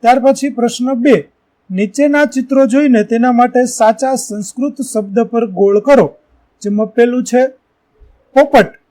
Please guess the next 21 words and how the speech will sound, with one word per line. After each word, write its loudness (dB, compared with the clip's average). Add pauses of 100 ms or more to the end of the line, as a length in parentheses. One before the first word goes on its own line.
(240)
તો -4
પોપટને -2
સંસ્કૃતમાં -4
શુકઃ -8 (280)
કહેવાય. 2 (880)
ત્યાર 4
પછી -4 (1300)
બીજું 0
છે -4 (140)
મૂર્તિ, 2 (420)
તો -8
મૂર્તિને -2
સંસ્કૃતમાં -2 (800)
પ્રતિમા 2
કહેવાય, 2 (540)
માટે -4
આપણે -2
પ્રતિમા -4
ઉપર -6
ગોળ -2
કરીશું. -6